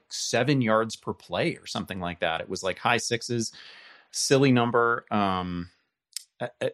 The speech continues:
super vulnerable. And then basically from, like, week eight on, it, it's been really legit. And, uh, uh, listen, of course, they just ran into a couple of teams that they, that they steamrolled that are,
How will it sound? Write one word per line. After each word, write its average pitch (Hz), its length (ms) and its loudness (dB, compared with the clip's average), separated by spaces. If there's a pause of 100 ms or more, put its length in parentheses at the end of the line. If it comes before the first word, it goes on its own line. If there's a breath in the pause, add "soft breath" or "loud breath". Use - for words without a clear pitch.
super 147 400 2
vulnerable. 113 600 2
And 110 200 0
then 110 140 2
basically 127 520 0
from, 107 260 -2
like, 92 220 -6
week 104 460 -6
eight 104 280 -4
on, 90 480 -2 (120)
it, - 160 -4 (140)
it's 117 180 -6
been 196 300 2
really 117 280 2
legit. 92 600 0
And, 90 340 -6
uh, 101 80 -4 (240)
uh, - 60 -18 (240)
listen, - 360 -8
of 101 120 -16
course, 101 220 0
they 92 100 -6
just 92 200 -10
ran 92 180 -4
into 85 220 -8
a 87 60 -12
couple 104 280 -8
of 98 60 -14
teams 95 300 -10
that 90 120 -10
they, 85 200 -2
that 80 200 -14
they 87 80 -8
steamrolled 85 640 -6
that 90 120 -10
are, 82 160 -10